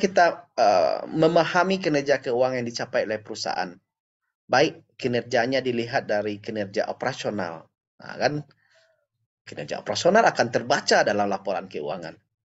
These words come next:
Kinerja investasi akan terlihat di laporan keuangan. Kinerja pendanaan akan terjabar di laporan keuangan.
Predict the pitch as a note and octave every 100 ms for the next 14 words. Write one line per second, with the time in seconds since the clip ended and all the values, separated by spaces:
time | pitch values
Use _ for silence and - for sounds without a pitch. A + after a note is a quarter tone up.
0 | _ _ _ _ _ _ - C#3+ D#3+ D#3+
1 | F#3 E3+ D#3+ E3+ E3+ E3+ E3+ - F#3 E3
2 | D3+ D#3 E3+ G3+ G3 A3+ C#3+ B2+ G#2+ G#2+
3 | G2+ G2+ F2 F#2 E2 E2+ _ _ _ _
4 | - - _ _ - E3 E3+ D#3+ E3+ F3
5 | E3+ D#3 C3+ C3 G3+ G#3+ G3 D#3 D3+ D3+
6 | C#3 C#3 C3+ D3 F#3+ D3 F#3+ - _ _
7 | _ _ _ _ - D#3 F3+ - A#3 -
8 | - A2+ G#3 F2